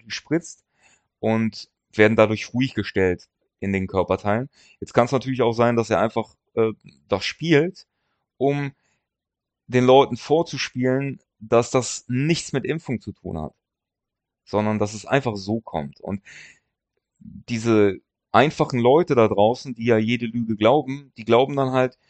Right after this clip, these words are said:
ja, wenn Justin Bieber das hat, ja, meine Freundin, der hängt auch irgendwie die Gesichtshälfte, äh, die hat sich zwar boostern lassen und noch, war jetzt auch schon bei der Auffrischungsimpfung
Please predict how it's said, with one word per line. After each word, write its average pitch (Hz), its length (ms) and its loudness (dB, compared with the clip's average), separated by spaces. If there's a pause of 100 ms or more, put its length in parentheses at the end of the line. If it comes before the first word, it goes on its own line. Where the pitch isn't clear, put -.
(160)
ja, 104 160 0
wenn 107 140 2
Justin 120 460 -2
Bieber 180 300 -2
das 107 240 0
hat, 123 280 -2 (640)
ja, 131 160 4
meine 123 200 2
Freundin, 143 380 -4
der 127 120 0
hängt 131 200 -4
auch 156 260 0
irgendwie 110 340 -4
die 101 100 -4
Gesichtshälfte, 110 840 -8 (600)
äh, 107 180 -4
die 110 140 -8
hat 123 120 -4
sich - 140 -12
zwar 117 160 2
boostern 123 480 -4
lassen 107 300 -2
und 107 140 -6
noch, 113 200 -6
war 113 120 6
jetzt 123 120 2
auch 120 80 0
schon - 160 -8
bei 123 100 4
der 117 120 8
Auffrischungsimpfung 127 920 -2